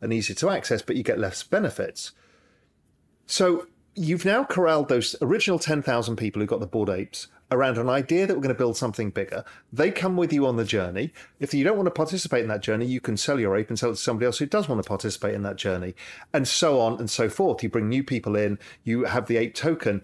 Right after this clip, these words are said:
and now everybody has a share in the success of this network. So you're incentivized to make the network more successful.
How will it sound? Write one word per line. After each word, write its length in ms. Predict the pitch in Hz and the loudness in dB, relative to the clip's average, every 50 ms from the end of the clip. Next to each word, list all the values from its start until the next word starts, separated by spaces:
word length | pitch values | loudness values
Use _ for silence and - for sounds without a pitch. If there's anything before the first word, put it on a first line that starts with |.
| - - - - | -10 -16 -10 -4
and 140 | - 135 143 | -2 0 2
now 140 | 143 139 - | 0 0 0
everybody 440 | - 190 262 - 294 214 - 175 165 | 0 0 2 2 0 0 0 -2 -2
has 260 | 135 110 151 165 - | -2 -2 -2 -2 0
a 120 | 147 139 127 | 0 -2 -2
share 840 | - - - - - - - 214 220 220 160 107 95 98 - - _ _ _ _ _ _ _ _ _ _ _ _ _ _ _ _ _ _ | -2 0 0 0 0 0 0 2 2 2 2 0 0 -2 -4 -6 _ _ _ _ _ _ _ _ _ _ _ _ _ _ _ _ _ _
in 140 | - 147 143 | 0 2 2
the 80 | 143 139 | 2 2
success 540 | - - 151 - - - - 110 98 - - | 2 0 -2 -2 -2 0 0 0 0 -2 -4
of 80 | 107 | -2
this 180 | 147 156 - - | -2 -2 0 0
network. 500 | 262 233 - 98 90 85 82 - - - _ - - - - | -2 -2 -2 -2 -4 -6 -6 -8 -14 -20 _ -20 -20 -16 -6
So 140 | - - | 0 2
you're 180 | 185 185 180 180 | 4 4 4 4
incentivized 800 | 175 170 - - - 233 247 254 - 220 - 110 95 98 98 - | 4 2 2 2 2 2 0 0 -2 0 0 2 2 2 0 -2
to 100 | - 113 | -2 0
make 280 | 110 110 - - - | 0 0 -2 -2 -4
the 80 | - 113 | -2 0
network 420 | 107 101 101 - 95 101 104 - | 0 0 -2 -2 -4 -4 -4 -4
more 140 | - 101 107 | -4 -4 -4
successful. 580 | - - - - - 247 240 - - - - | -4 -4 -4 -2 -2 -2 -2 -2 -6 -8 -10